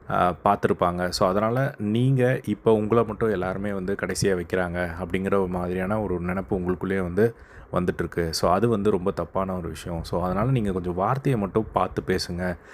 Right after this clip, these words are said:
நீங்க அதிக வார்த்தைகளை வந்து டக்கு டக்குன்னு விடுறீங்க. So அது வந்து உங்களுக்கு ரொம்பவே வந்து நெகட்டிவாக போகும்.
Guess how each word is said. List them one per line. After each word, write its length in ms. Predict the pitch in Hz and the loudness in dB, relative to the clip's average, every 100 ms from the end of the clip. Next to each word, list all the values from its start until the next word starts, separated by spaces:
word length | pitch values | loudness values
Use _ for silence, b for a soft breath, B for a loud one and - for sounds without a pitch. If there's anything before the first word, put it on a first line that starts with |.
| B - | B -4
நீங்க 180 | 101 98 | 2 4
அதிக 260 | 107 123 | 4 2
வார்த்தைகளை 500 | 107 95 - 104 95 | 2 0 0 -2 0
வந்து 160 | 87 92 | -2 -2
டக்கு 220 | 90 92 | -2 -2
டக்குன்னு 320 | 90 95 92 | -4 -4 -4
விடுறீங்க. 380 | 85 90 87 87 | -2 -2 0 -2
So 220 | 87 87 | -2 -2
அது 100 | 87 | 0
வந்து 140 | 92 110 | 0 -2
உங்களுக்கு 300 | 107 85 90 | -4 -4 -4
ரொம்பவே 340 | 87 104 110 | -2 0 0
வந்து 220 | 110 98 | 0 -2
நெகட்டிவாக 380 | 92 90 95 95 | -2 -2 -2 -2
போகும். 440 | 90 90 85 92 | -2 -6 -6 -10